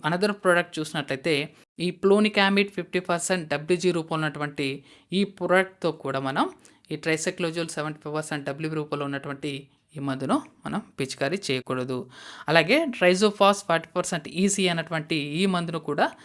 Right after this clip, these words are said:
మనం ఈ ట్రైసైక్లోజోల్తో కలిపి పిచికారీ చేయకూడదు. ఇది మార్కెట్లో ప్రస్తుతానికైతే అందుబాటులో లేదు, ఎందుకంటే దీన్ని నిషేధించిన మందు కాబట్టి ఇది ప్రస్తుతానికైతే అందుబాటులో లేదు. So, ఓవరాల్గా ఈ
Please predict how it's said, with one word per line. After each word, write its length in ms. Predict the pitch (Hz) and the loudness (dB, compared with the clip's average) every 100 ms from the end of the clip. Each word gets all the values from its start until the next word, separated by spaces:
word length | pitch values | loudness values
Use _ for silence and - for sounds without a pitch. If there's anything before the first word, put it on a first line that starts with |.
| - - - | -20 -18 -6
మనం 400 | 156 160 143 - - | -2 -2 -4 -10 -12
ఈ 40 | 151 | -6
ట్రైసైక్లోజోల్తో 760 | 156 151 156 160 156 156 160 | -4 -2 -2 -2 -4 -4 -6
కలిపి 320 | 156 151 294 302 - | -2 -4 -4 -6 -8
పిచికారీ 340 | 147 - 139 | -6 -4 -2
చేయకూడదు. 480 | - 143 139 143 151 | -2 -4 -4 -6 -4
ఇది 140 | 254 180 | -4 -2
మార్కెట్లో 380 | 143 151 170 | -2 -4 -6
ప్రస్తుతానికైతే 500 | 165 151 156 151 151 147 | -6 -6 -6 -6 -4 -4
అందుబాటులో 420 | 143 143 139 143 | -4 -4 -4 -4
లేదు, 220 | 139 147 | -4 -2
ఎందుకంటే 420 | 190 151 156 156 | -4 -4 -4 -4
దీన్ని 280 | 156 147 143 139 _ _ - | -4 -4 -4 -8 _ _ -6
నిషేధించిన 560 | 156 156 160 165 156 156 | -2 0 -2 -2 -6 -4
మందు 220 | 147 143 | -4 -4
కాబట్టి 380 | 135 139 139 226 | -2 -2 -2 -4
ఇది 100 | 208 | -4
ప్రస్తుతానికైతే 640 | 147 147 151 139 135 247 277 - | -6 -6 -8 -8 -6 -6 -8 -8
అందుబాటులో 540 | 147 135 131 127 - 269 - - - 147 | -6 -4 -2 -2 -2 -2 -4 -20 -8 2
లేదు. 280 | 147 127 - | 2 2 -4
So, 220 | - 262 - | 0 0 0
ఓవరాల్గా 580 | 143 170 190 185 185 220 320 - - - - _ - | 2 4 6 6 6 4 2 -2 -20 -20 -20 _ -8
ఈ 120 | 165 | -4